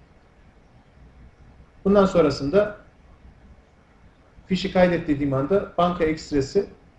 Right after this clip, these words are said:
direkt muhasebe, muhasebe kaydına geçmiş olacak. Burada şöyle bir şey var. Mesela bakın açıklama.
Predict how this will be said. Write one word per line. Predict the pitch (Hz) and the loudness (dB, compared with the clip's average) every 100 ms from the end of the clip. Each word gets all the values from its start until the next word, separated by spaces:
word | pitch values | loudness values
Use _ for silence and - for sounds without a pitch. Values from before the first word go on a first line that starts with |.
| - | -8
direkt | 175 170 170 | -4 -4 -2
muhasebe, | 160 151 143 147 - - - | -2 0 -2 -4 -4 -10 -4
muhasebe | 156 156 139 131 | -2 0 -2 -2
kaydına | 123 127 185 | -2 -2 -4
geçmiş | 151 135 190 | -4 -6 -4
olacak. | 135 - - - _ _ - _ _ _ - _ _ _ _ _ - _ - | -4 -6 -12 -20 _ _ -20 _ _ _ -20 _ _ _ _ _ -20 _ 2
Burada | 175 202 220 | 4 6 6
şöyle | 220 214 | 4 2
bir | 196 | 2
şey | - 175 | 2 2
var. | 139 - - _ _ _ _ _ _ _ _ _ _ _ _ - | 2 -4 -16 _ _ _ _ _ _ _ _ _ _ _ _ -2
Mesela | 196 190 175 156 | 2 4 6 4
bakın | 180 175 147 - - | 4 -2 -8 -10 -4
açıklama. | 180 185 196 196 180 127 - | 0 0 0 2 2 2 -6